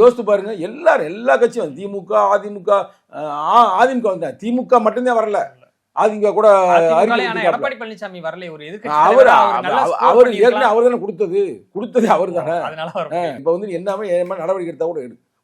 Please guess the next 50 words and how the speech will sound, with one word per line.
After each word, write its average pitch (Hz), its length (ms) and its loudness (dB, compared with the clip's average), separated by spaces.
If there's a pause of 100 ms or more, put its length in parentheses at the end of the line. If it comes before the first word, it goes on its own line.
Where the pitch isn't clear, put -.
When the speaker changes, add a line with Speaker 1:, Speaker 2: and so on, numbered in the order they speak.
Speaker 1:
ஒண்ணும் 175 200 -10
பிரச்சனை. 147 260 -10
தலைவர்கிட்ட 160 300 -4
சொல்லி 151 160 -10
கூட, 165 140 -12
சங்கத்தை 151 340 -12
ஏன்டா 151 140 -10
அப்படி 127 180 -18
பேசினா 143 260 -14
கூட 180 120 -8 (240)
நீங்க 131 180 -14
சொல்லுங்க, 170 240 -8
நான் 131 140 -10
நேரடியா 185 280 -4
கேட்கிறேன். 123 260 -12 (280)
அங்க 165 220 -4
இருக்கிற 202 320 2
ஒரு 180 180 -4
ரெண்டாயிரம் 170 500 -4
பேரை 151 240 -2 (320)
நீ 190 140 -8 (140)
கவர்மெண்ட்லயே 226 500 2 (100)
கண்டினியூ 208 360 -6
பண்றதுல 175 300 -4
உனக்கு 165 260 -6
எது 233 140 -2
வலிக்குதுன்றேன் 180 640 -6
நான். 90 100 -20 (380)
நான் 127 140 -12
நேரடியாவே 185 320 -4
கேட்கிறேன். 139 300 -10
அப்ப 143 120 -10 (540)
உனக்கு 175 220 -4
கீழே 254 280 0
இருக்கிற 202 200 0
அமைச்சர், 170 260 -6
நான் 151 100 -8
உங்களை 208 220 0
சொல்லல, 165 200 -8 (220)
யார் 160 200 -6
முதல்வர் 175 240 0
சொல்ல, 143 200 -6
அமைச்சர் 202 400 -8
கீழே 196 120 -6
இருக்கிற 156 220 -8
ஆளுங்க 151 220 -4 (280)
ஆட்டையை 214 220 0
போடுறான்றதானே 185 460 -4
உண்மை. 185 240 -6
Speaker 2:
ம். 180 160 -12